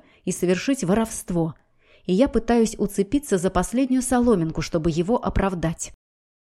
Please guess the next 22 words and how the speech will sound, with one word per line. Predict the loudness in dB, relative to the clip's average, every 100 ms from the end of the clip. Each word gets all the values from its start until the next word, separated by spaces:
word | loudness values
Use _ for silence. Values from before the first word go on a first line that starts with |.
| _ -4
"Артур | 0 2 2 4
говорил, | 6 6 4 2
что | 0 0
вы | 2
работали | 2 2 2 2 0
вместе, | 2 0 0 -4 -6 _
и | 4
он | 4 6
имел | 4 2 4
право | 4 4 2
на | 0 -2
часть". | 0 0 -2 -10 -16 _ _ _ -4
Глаза | 2 2 4 0
Кейна | 2 0 0
темнеют | 0 -2 0 2 2 2
от | 0
гнева, | 0 0 0 0
когда | -2 0 0
он | 0
резко | 0 -2 -2 0
обрывает | 0 2 0 0
меня. | -2 -4 -4